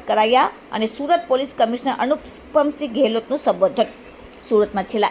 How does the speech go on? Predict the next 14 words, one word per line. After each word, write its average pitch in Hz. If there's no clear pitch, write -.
એક 339
મહિનાથી 311
વ્યાજખોરો 269
સામે 254
સ્પેશિયલ 254
ડ્રાઈવ 214
ચાલુ 180
છે. -
ડ્રાઈવની 349
શરૂઆતના 294
ધોરણે 277
તાલીમ 262
લેવામાં 196
આવી. 254